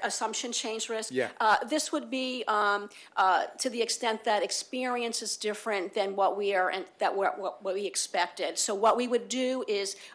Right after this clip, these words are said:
Speaker 1: um, every few years, um, we do what we call an assumption study,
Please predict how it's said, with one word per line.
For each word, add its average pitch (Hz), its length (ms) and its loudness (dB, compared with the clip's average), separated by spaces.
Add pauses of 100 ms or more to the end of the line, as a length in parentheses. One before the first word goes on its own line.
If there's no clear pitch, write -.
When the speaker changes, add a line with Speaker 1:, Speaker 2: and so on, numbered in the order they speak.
Speaker 1:
um, 180 220 2
every 233 280 0
few 254 260 -10
years, 214 720 0
um, 185 360 0
we 214 140 -8
do 220 140 -6
what 208 100 2
we 220 80 -8
call 202 240 -2
an 208 80 -4
assumption 202 640 -4
study, 165 600 -4